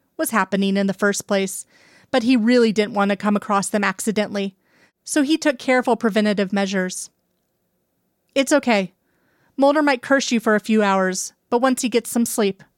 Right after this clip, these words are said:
he'll be fine." "What about you? Wishing me dead yet?" "Nah,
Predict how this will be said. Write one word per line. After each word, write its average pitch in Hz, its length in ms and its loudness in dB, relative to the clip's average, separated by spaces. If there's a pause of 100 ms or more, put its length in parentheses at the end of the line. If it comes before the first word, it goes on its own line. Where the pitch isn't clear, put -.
(100)
he'll 233 160 0
be 233 120 2
fine." 190 380 -2 (1300)
"What 226 220 4
about 208 260 2
you? 208 300 0 (400)
Wishing 220 300 2
me 202 120 4
dead 202 240 2
yet?" 226 260 0 (760)
"Nah, 247 360 2